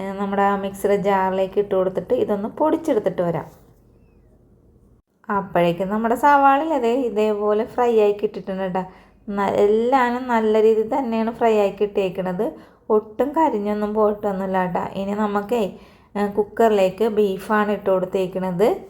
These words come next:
അപ്പോൾ ബീഫിലല്ലേ ഒട്ടും വെള്ളം ഉണ്ടാകാൻ പാടില്ല ട്ടോ. വെള്ളം നന്നായിട്ട് ഊറ്റിക്കളഞ്ഞ ശേഷമാണ് ഞാൻ കുക്കറിലേക്ക് ഇട്ട് കൊടുത്തേക്കണത്. ഇനി ഇതിലേക്ക് നമുക്ക് ആ വറുത്ത് വെച്ചിരിക്കുന്ന സവാളയും കൂടി ചേർത്ത് കൊടുക്കാം.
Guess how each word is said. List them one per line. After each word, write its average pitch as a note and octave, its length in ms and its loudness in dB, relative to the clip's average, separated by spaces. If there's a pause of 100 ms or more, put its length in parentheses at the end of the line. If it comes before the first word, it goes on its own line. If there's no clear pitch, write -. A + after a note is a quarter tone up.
(1200)
അപ്പോൾ G3+ 180 0
ബീഫിലല്ലേ A#3+ 760 2
ഒട്ടും F#3 500 -4
വെള്ളം A#3 280 0
ഉണ്ടാകാൻ A3 400 2
പാടില്ല G#3+ 420 4
ട്ടോ. G#3+ 160 -2
വെള്ളം F#3 300 -4
നന്നായിട്ട് G#3 600 -4 (100)
ഊറ്റിക്കളഞ്ഞ G#3 680 -2
ശേഷമാണ് G#3+ 520 0
ഞാൻ G#3 220 0 (560)
കുക്കറിലേക്ക് A3 600 2
ഇട്ട് F#3+ 160 -2
കൊടുത്തേക്കണത്. F#3 720 -2 (160)
ഇനി A#3+ 200 -6
ഇതിലേക്ക് G#3+ 400 0
നമുക്ക് G#3 440 -2 (440)
ആ G3 120 -8
വറുത്ത് G3 420 -2
വെച്ചിരിക്കുന്ന F#3 600 -4 (220)
സവാളയും F#3 600 0
കൂടി F#3+ 140 0
ചേർത്ത് G3+ 360 2
കൊടുക്കാം. F3 380 2